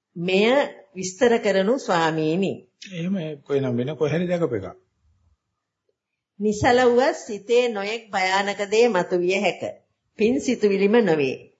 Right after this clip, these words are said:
Speaker 1: එවිට නිසල වුවත් කුසලයක්ද? ක්‍රිස්තියානි.
Speaker 2: නෑ, මේ ඔය කියලා තියෙන්නේ එහෙම, එහෙම බෝඩ් එකක්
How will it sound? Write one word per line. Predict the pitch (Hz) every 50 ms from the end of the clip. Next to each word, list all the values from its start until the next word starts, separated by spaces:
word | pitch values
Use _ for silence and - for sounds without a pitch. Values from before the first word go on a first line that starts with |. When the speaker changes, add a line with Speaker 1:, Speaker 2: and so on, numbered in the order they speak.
| _ _ -
Speaker 1:
එවිට | 170 175 185 180 220 220
නිසල | 214 180 165 - 185 175 175
වුවත් | 170 165 165 175 196 - -
කුසලයක්ද? | - 165 - - 175 160 151 147 143 135 143 139 - 185 - - _ _ _ _
ක්‍රිස්තියානි. | _ _ 160 - - - 160 -
Speaker 2:
නෑ, | 208 202 170 127
මේ | 120 120 120 113
ඔය | 110 113 120 120
කියලා | 120 - 135 127 120 120
තියෙන්නේ | 127 135 135 147 165 160
එහෙම, | 151 151 156 143
එහෙම | 135 123 120 123 127 123
බෝඩ් | 110 113 117 127 123 120
එකක් | 135 127